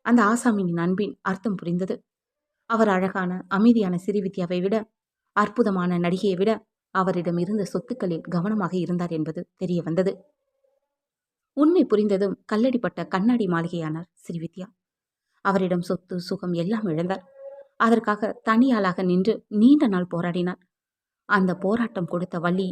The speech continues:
வேதனை, அவஸ்தை, அதன் பின் தான் விவாகரத்தும் கிடைத்தது. ஒரு கட்டத்துல நடிப்பே வேண்டாம், சினிமாவை விட்டு ஒதுங்கி விடலாம், டான்ஸ் ஸ்கூல் ஆரம்பிச்சிடலாம் என்றெல்லாம் நினைத்தது உண்டு. பிறகு யோசித்து பார்த்தபோது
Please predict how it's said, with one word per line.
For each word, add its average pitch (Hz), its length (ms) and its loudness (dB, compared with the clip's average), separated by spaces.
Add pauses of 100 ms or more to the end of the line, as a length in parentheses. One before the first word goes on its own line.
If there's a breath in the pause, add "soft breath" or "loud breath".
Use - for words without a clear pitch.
(180)
வேதனை, 190 520 2
அவஸ்தை, 190 380 -2 (400)
அதன் 185 280 0
பின் 175 220 0
தான் 175 200 -4 (120)
விவாகரத்தும் 190 680 0
கிடைத்தது. 175 380 -6 (1080)
ஒரு 311 180 6
கட்டத்துல 262 460 4
நடிப்பே 202 440 6
வேண்டாம், 202 360 -2 (280)
சினிமாவை 247 440 4
விட்டு 185 260 -6
ஒதுங்கி 240 320 2
விடலாம், 175 340 -4 (520)
டான்ஸ் 262 320 4
ஸ்கூல் 220 220 0
ஆரம்பிச்சிடலாம் 180 720 -2
என்றெல்லாம் 175 500 -2
நினைத்தது 175 460 0
உண்டு. 160 220 0 (640)
பிறகு 180 260 0
யோசித்து 180 420 -2
பார்த்தபோது 185 480 -4